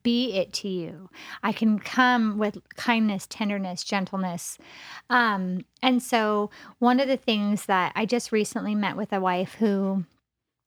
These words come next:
I'm hoping that we're gonna have her on the show at some time this year, but she lost her husband to some pretty tragic circumstance.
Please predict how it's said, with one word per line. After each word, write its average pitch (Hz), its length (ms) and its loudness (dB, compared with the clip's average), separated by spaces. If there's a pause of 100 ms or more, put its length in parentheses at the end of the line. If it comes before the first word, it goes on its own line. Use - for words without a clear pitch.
(160)
I'm 269 100 4
hoping 277 360 2
that 190 100 0
we're 208 100 -2
gonna 208 160 0
have 196 220 2
her - 160 0
on 202 160 2
the 202 80 -2
show 202 320 2
at 185 120 -2
some 202 200 -2
time 202 200 0
this 196 220 -2
year, 208 160 2
but 202 240 2 (300)
she - 200 2
lost 208 280 0
her 226 80 2
husband 196 540 0
to 214 60 -6
some 202 220 -4
pretty 208 240 0
tragic 185 420 0
circumstance. 196 920 -2